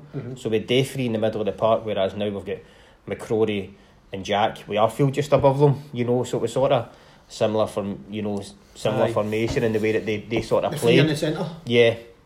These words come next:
Speaker 2: you know, we had, we had sort of that for a while, playing like that, and then
Speaker 1: Aye, it's almost three different roles, kinda
Speaker 2: Yeah.
Speaker 1: like what we've got to now.
Speaker 2: Aye.
Speaker 3: Be-,
Speaker 2: You
Speaker 3: but
Speaker 2: know,
Speaker 3: the
Speaker 2: having him beside Ferguson was brilliant, I thought. They were a great midf-, two great centre
Speaker 3: Aye.
Speaker 2: midfielders.
Speaker 3: The ninety-two ninety-three season, which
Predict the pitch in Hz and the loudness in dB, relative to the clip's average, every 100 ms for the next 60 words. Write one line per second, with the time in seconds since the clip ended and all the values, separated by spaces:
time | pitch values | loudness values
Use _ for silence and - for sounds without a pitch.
0 | - 117 113 117 113 113 101 120 120 143 | -8 -4 0 0 2 0 0 -2 0 2
1 | 117 110 113 - 139 135 139 127 135 131 | 2 4 2 2 2 4 0 -2 -2 -2
2 | 120 123 107 110 98 - - 131 - 160 | 0 0 0 -2 -6 -12 -10 -10 -4 -2
3 | 151 - 151 147 - 139 139 156 170 123 | -2 -2 -2 -2 -4 -6 -2 -2 -2 0
4 | 120 120 131 120 120 147 135 123 143 151 | 4 4 4 -2 -8 -6 -6 -6 -6 -4
5 | 107 98 92 - - - - 139 151 117 | -2 -2 -4 -10 -20 -14 -4 -2 2 4
6 | 147 170 123 113 110 101 - 98 113 101 | 8 8 6 2 0 -4 -2 -2 -2 -6
7 | 101 95 98 98 113 104 110 131 113 104 | -6 -6 -4 -4 -4 -4 -2 0 0 0
8 | 101 95 95 - 101 107 110 110 - - | -2 -4 -8 -12 -6 -6 -4 -6 -6 -16
9 | - - - 117 98 98 92 98 - 95 | -20 -16 -6 -6 -4 -8 -6 -6 -6 -6
10 | 95 135 127 117 - 131 147 143 - 117 | -6 -6 -4 -4 -4 -4 -4 -4 -4 -4
11 | 107 104 - 101 101 113 113 107 101 101 | -4 -8 -6 -8 -6 -8 -8 -8 -8 -10
12 | - - | -14 -20